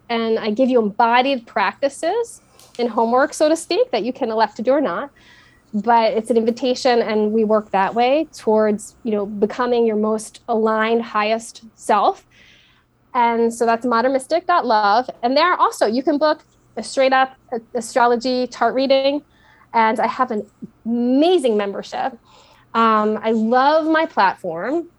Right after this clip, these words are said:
It's relatively new, but what I do is I drip content every month. So I'm a yoga teacher, you know, physically, um, alignment based, and I have all level classes.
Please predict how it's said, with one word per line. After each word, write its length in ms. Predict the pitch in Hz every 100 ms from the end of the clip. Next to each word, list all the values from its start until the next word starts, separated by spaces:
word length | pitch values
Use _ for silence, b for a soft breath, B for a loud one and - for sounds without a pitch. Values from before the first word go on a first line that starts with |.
| _ -
It's 220 | 226 220
relatively 720 | 208 254 294 359 339 285 277
new, 540 | 240 220 240 381 480 294
but 300 | 254 233 - -
what 240 | 240 262
I 100 | 370
do 140 | 277
is 120 | 240 233
I 100 | 214
drip 260 | 240 254
content 480 | - 247 254 226 - -
every 440 | 262 254 269 262
month. 560 | 247 208 208 - 220 _ _
So 120 | -
I'm 140 | 247 262
a 40 |
yoga 320 | 240 240 254
teacher, 420 | 285 311 320 359 403 480 - _
you 80 | 247
know, 200 | 233 233
physically, 560 | 233 254 247 294 320 381 453 b b _ B -
um, 160 | 233
alignment 480 | 233 240 233 277 294
based, 400 | 320 320 320 -
and 80 | 233
I 40 |
have 120 | 226 214
all 180 | 240 262
level 200 | 262 226
classes. 680 | - 180 - 277 403 415